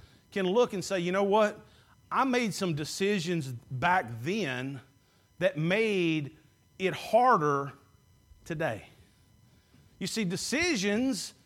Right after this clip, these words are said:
and decision making, which we're gonna be talking about as a, as part of this process over the month, see, decisions are always easier and better at the front than they're going to be later.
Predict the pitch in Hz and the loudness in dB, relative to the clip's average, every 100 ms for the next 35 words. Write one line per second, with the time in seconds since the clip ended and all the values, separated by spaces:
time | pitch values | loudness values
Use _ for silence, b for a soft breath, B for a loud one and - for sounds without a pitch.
0 | b 185 196 202 - 254 254 208 190 190 | b -2 -2 -2 -4 -2 0 0 -2 -2
1 | 277 - 202 180 180 185 185 180 196 185 | -2 -4 -4 -2 -2 -2 -4 -4 -4 -4
2 | - 220 294 233 190 170 170 175 - 165 | -6 0 0 0 -4 0 0 0 -8 -8
3 | 156 B B - 160 - 214 247 208 196 | -8 B B -8 -8 0 4 4 4 0
4 | - - 220 226 - 180 151 - 190 180 | -2 -2 0 -2 -2 -4 -4 -2 -2 0
5 | 180 160 160 226 233 - b b b b | -2 -2 -2 -2 -4 -12 b b b b
6 | - 277 226 220 - 247 302 240 226 208 | -8 -2 -2 -2 -2 -2 0 0 2 2
7 | 196 196 214 240 233 226 202 165 B B | 4 8 10 10 6 4 2 -2 B B
8 | B - 214 262 285 180 202 196 175 156 | B -6 0 2 4 2 4 6 6 6
9 | 226 226 175 165 160 - 220 220 165 160 | 6 6 2 0 -4 0 4 4 4 0
10 | 170 170 160 175 165 160 170 185 202 101 | 0 0 0 -2 -4 -4 0 0 -2 -8